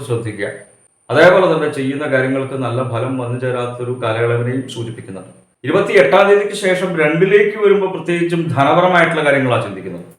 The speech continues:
രണ്ടിൽ നിൽക്കുന്ന ചൊവ്വയെ കൊണ്ട് ചോരഭയം, അതായത് തസ്കരന്മാർ നിമിത്തം നമ്മളുടെ ധനമായിക്കോട്ടെ വിശേഷപ്പെട്ട രേഖകളായിക്കോട്ടെ നഷ്ടപ്പെട്ടു പോകുവാനായിട്ടുള്ളൊരു ഫലത്തെ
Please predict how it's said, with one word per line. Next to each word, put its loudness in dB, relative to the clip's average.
രണ്ടിൽ 4
നിൽക്കുന്ന 2
ചൊവ്വയെ 2
കൊണ്ട് 0
ചോരഭയം, 6
അതായത് 4
തസ്കരന്മാർ 6
നിമിത്തം 2
നമ്മളുടെ 2
ധനമായിക്കോട്ടെ 4
വിശേഷപ്പെട്ട 0
രേഖകളായിക്കോട്ടെ 2
നഷ്ടപ്പെട്ടു 0
പോകുവാനായിട്ടുള്ളൊരു -2
ഫലത്തെ -2